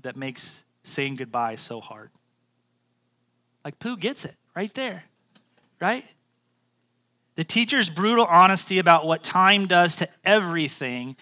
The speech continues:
aims at joy in God's good gifts. And mourning helps us to see their limitations, right? Accepting their limitations helps us see them for what they are and not for what they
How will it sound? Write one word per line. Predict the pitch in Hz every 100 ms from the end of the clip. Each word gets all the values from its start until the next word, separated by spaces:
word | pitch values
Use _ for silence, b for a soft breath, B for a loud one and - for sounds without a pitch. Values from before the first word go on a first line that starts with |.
| b b _
aims | 170 185 196 196 202 180
at | 151 143
joy | 131 165 175 170
in | 156
God's | 147 147 -
good | 127 143 135
gifts. | - 123 117 - - - b b
And | 156 147
mourning | 156 165 190 220 226 b b -
helps | 185 - 180
us | -
to | 170
see | - 165
their | 160
limitations, | 147 143 131 139 117 - 87 - - - _ _ _ _ _ _ _ _ _ _ _ _ _ _
right? | 147 185 - B -
Accepting | 170 - 220 226 254 220
their | 214
limitations | 196 190 185 - 214 196 247 240 233 B B
helps | - 208 -
us | 202
see | - - 208 202
them | 208 202
for | 196
what | 170 175
they | 170 156
are | 151 170 220 214 _ _ _ _ _ _ _ _ _ _ _
and | 147 151
not | 156
for | 151
what | 139 127
they | 120